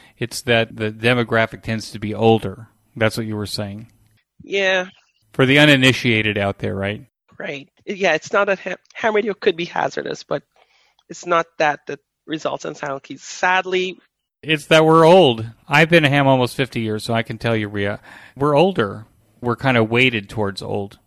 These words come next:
Speaker 1: Maybe you could say this, that your generation, perhaps, are more virtual. To belong to organizations around the world is actually relatively easy now, but for people that are older, they tend to be in the local ham radio clubs.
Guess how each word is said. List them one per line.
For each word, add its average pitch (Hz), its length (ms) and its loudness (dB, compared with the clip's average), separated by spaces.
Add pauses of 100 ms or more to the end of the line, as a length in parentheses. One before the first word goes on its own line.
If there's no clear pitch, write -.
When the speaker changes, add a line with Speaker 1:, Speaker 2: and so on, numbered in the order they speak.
Speaker 1:
Maybe 127 260 -2
you 120 80 2
could 110 140 -8
say 117 160 -2
this, 101 220 -8
that 101 240 -8 (280)
your 131 260 4
generation, 110 640 -2
perhaps, 104 500 -8
are 107 200 -4
more 113 300 2
virtual. 107 600 0 (160)
To - 80 -4
belong 113 500 2
to 120 120 -10
organizations 107 920 -2
around 104 260 -2
the 101 80 -6
world 131 280 -2
is 101 120 -4
actually 101 520 -2 (280)
relatively 107 600 0
easy 120 300 -4
now, 101 240 -2
but 110 180 -6
for - 140 -6
people 117 300 -4
that 110 200 -2
are 113 140 0
older, 143 260 2
they 107 140 0
tend 110 240 -2
to 107 80 -8
be 113 260 0
in 104 120 0
the 98 100 0
local 104 400 2
ham 98 200 -6
radio 98 220 -2
clubs. - 400 -16